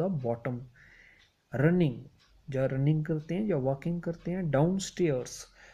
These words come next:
स्टेयर्स हो गए स्टेप्स, series of steps। तो ऐसे जब हम एक्सरसाइज इनमें करते हैं तो the eccentric contraction take place, तो इस ऐसे में eccentric, अ,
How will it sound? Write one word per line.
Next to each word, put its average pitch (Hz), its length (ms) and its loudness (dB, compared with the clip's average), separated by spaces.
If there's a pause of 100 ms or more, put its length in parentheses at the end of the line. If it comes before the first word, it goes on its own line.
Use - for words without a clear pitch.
(140)
स्टेयर्स 160 380 2
हो 160 80 -2
गए 208 200 -6
स्टेप्स, - 640 -8
series 180 300 0
of 123 160 -8
steps। - 500 -10 (680)
तो - 80 -6 (160)
ऐसे 233 360 0
जब 185 400 0
हम 175 300 -8 (1040)
एक्सरसाइज 160 680 -2
इनमें 143 300 -2
करते 131 300 -8
हैं 196 180 -2 (500)
तो 147 360 0 (280)
the 147 200 2 (1080)
eccentric 196 640 2 (120)
contraction 151 580 -2 (120)
take 123 260 -2
place, 117 280 -8 (180)
तो 143 180 -8 (120)
इस 147 340 -4
ऐसे 143 300 -2
में 143 280 -2 (380)
eccentric, 180 760 -2 (600)
अ, 139 60 0